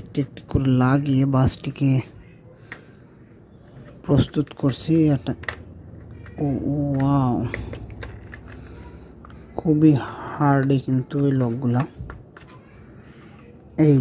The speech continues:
যে দেখো, বাসটি কিন্তু প্রস্তুত হয়ে গিয়েছে। ওয়াও, এসি বাস,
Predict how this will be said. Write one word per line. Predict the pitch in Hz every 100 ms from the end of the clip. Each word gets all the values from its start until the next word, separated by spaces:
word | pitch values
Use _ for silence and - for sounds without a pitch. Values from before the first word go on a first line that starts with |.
| 127
যে | 120
দেখো, | 120 120 147
বাসটি | 127 123 - 135
কিন্তু | 127 123 127
প্রস্তুত | 131 123 139 131 -
হয়ে | 151 151 120
গিয়েছে। | 120 113 - - - - - - - - - - - - 139 120 127 131 123 117 113
ওয়াও, | 110 101 104 117 - - - - - - - -
এসি | 160 - 180 135 120
বাস, | 120 117 165